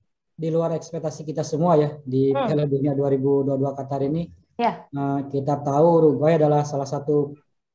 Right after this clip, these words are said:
Speaker 1: kekuatan sepak bola di Amerika Latin, eh, selain Brasil dan Argentina,
Speaker 2: Ya.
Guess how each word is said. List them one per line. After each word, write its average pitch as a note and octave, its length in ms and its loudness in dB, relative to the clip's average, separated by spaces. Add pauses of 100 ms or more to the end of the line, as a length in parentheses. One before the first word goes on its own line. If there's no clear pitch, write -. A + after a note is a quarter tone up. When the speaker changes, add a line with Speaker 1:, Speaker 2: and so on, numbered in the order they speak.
Speaker 1:
kekuatan C#3+ 880 -2
sepak D3 320 -6
bola C#3+ 240 0
di C#3+ 240 2
Amerika C#3 400 -2
Latin, D3 480 -4 (680)
eh, C3 120 -4
selain C#3 320 -2
Brasil C3+ 320 0
dan C#3 160 2
Argentina, C#3 840 -2
Speaker 2:
Ya. - 120 -12